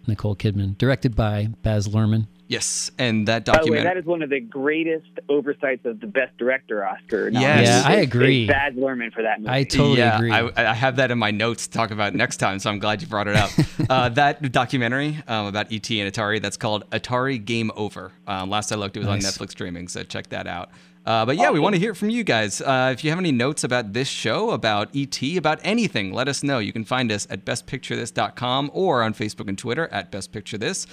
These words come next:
Speaker 2: Thanks to W N Z F and Mark Gilliland for producing. And also, please remember to rate, review, and subscribe to the show wherever you get your podcasts.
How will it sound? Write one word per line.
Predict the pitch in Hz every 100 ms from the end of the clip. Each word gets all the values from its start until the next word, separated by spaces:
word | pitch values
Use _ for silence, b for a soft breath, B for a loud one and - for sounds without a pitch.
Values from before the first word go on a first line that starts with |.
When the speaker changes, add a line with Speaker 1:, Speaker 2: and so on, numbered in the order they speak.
| B B -
Speaker 2:
Thanks | 131 139
to |
W | 117 127 123 123
N | 117
Z | 110 110
F | 156 - -
and | 113
Mark | 107 101
Gilliland | 110 104 104 98
for | 113
producing. | 101 110 104 131 151 147
And | 127
also, | 165 180 147 113
please | 170 160 117
remember | 107 107
to |
rate, | 104 120 -
review, | 117 104 107 107 107
and | 104 95
subscribe | 101 - 98 92
to | 98
the | 95
show | - 95 92 90 B B
wherever | 117 117 110
you | 101
get | 113
your | 123
podcasts. | 95 - 120 - - -